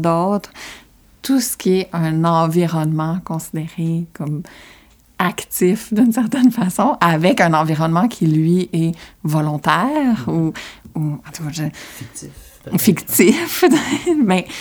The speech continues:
Speaker 1: artistique,
Speaker 2: Ouais.
Speaker 1: ouais. C'est sûr que c'était un endroit stimulant,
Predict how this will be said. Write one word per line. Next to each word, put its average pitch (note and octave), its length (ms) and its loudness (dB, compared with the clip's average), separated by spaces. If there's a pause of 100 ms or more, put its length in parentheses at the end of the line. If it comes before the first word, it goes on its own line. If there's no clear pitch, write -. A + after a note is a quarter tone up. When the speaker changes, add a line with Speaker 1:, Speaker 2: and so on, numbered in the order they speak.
(760)
Speaker 1:
artistique, - 1040 -4 (480)
Speaker 2:
Ouais. C3+ 140 -8
Speaker 1:
ouais. F3 240 0 (460)
C'est D3+ 100 0
sûr G#3 280 -4
que F3+ 140 -4
c'était - 160 -8
un D3+ 180 -2
endroit D3+ 360 -2 (100)
stimulant, D3+ 580 -6